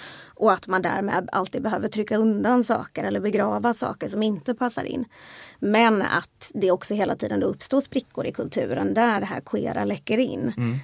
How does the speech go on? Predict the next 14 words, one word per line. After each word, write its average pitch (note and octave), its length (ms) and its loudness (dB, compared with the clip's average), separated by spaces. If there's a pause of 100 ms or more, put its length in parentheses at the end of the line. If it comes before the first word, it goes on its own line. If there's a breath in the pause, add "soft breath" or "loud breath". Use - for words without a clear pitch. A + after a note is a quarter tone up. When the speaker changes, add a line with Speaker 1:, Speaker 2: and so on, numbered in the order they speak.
(100)
Speaker 1:
eh, - 260 -2
och G#3+ 120 0
sipprar G3+ 380 -2
igenom. G3+ 720 0 (880 loud breath)
Och G#3+ 160 2
på A3 80 4
samma G#3+ 320 4
sätt F#3 180 0
så A3 100 0
gör G3+ 260 2
det A3+ 60 0
ju G#3+ 100 2
det - 200 0
i - 200 -2